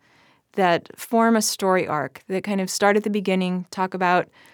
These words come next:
my discomfort with having my photograph taken and realizing that there was a question to be asked here, namely, what is my problem? Why don't I like having my photograph taken? Why do I feel this sense of kind of twisting inner shame and worthlessness at my own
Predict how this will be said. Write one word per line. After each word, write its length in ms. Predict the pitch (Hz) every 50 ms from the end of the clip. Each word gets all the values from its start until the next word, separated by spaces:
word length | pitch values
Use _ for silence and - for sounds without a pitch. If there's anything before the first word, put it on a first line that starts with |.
| - _ _ _ _ -
my 120 | 208 202
discomfort 520 | 196 202 202 - - 220 196 196 208 190 165
with 120 | 190 190
having 260 | 190 185 180 185 175
my 100 | 175 170
photograph 560 | 165 - 180 175 170 170 165 175 160 165 -
taken 540 | - - 180 165 - 175 175 175 170 175 170 - - - - _ _ -
and 380 | - 185 185 180 175 - - _ _ -
realizing 640 | - - 180 214 220 214 208 202 185 185 185 185 185
that 160 | 185 175 -
there 100 | - 190
was 160 | 180 185 180 180
a 40 |
question 460 | 170 - - 202 170 - - - 180 180
to 120 | 175 180
be 120 | 175 165
asked 340 | - 151 143 156 160 - -
here, 180 | - 180 175 175
namely, 440 | 175 175 175 175 170 165 165 165 160
what 180 | 180 190 196 226
is 140 | 214 - -
my 100 | 160 151
problem? 460 | 147 - 170 165 156 - 127 135 175
Why 120 | 175 180
don't 160 | 196 196 185 165
I 100 | 151 147
like 200 | - - - -
having 240 | - - - -
my 100 | - -
photograph 520 | 156 - - - - - - 101 - - -
taken? 400 | - - - - 107 139 156 175
Why 180 | 190 208 214
do 140 | 208 208 185
I 100 | 180 160
feel 480 | 160 - - 165 151 151 151 151 147 - - - - _ -
this 160 | 190 190 -
sense 240 | - 190 185 165 -
of 300 | 180 165 160 - - - _ _ - _ _
kind 140 | - - 196
of 100 | 175 -
twisting 580 | - - - 208 202 - - - 196 190 180 -
inner 200 | 165 190 180 175
shame 420 | 165 - - 180 185 185 180 180
and 160 | 175 175 170
worthlessness 640 | 170 170 185 - - 175 175 - - 170 160 - 170
at 60 | 147
my 200 | 165 175 175 170
own 120 | 170 165